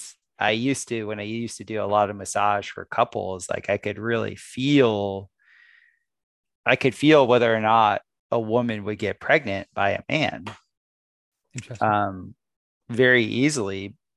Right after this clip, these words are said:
Speaker 1: uh, by how big her field was relative to his.
Speaker 2: Mad.
Speaker 1: A-, and I, I've come to think of that field now as their soul. Like, that's, like,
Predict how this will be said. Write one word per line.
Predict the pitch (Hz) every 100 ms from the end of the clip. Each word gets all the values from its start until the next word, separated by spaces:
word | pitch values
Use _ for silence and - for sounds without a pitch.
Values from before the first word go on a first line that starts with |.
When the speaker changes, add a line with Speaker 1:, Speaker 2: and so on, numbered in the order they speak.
| _ _ _ -
Speaker 1:
uh, | 107
by | 110 113 104 98 101
how | - 117 113
big | 110 117 104
her | - 113
field | 110 117 110 101
was | 104 104 101
relative | 101 98 - 90
to | 92
his. | 107 127 - - _ _ _ _ _ -
Speaker 2:
Mad. | 117 113 117 _ _ -
Speaker 1:
A-, | - - _
and | 120 113 101 98 _ _ _ _ _ -
I, | 110 113 107 -
I've | 104 110 101 -
come | 151 131
to | 117
think | 113 131 120
of | 110
that | 107 101 -
field | - 135 143 139 107
now | 110 104 101
as | 104 107
their | - 95 92
soul. | - 117 110 - 50 -
Like, | 98
that's, | - 101 - -
like, | 95 -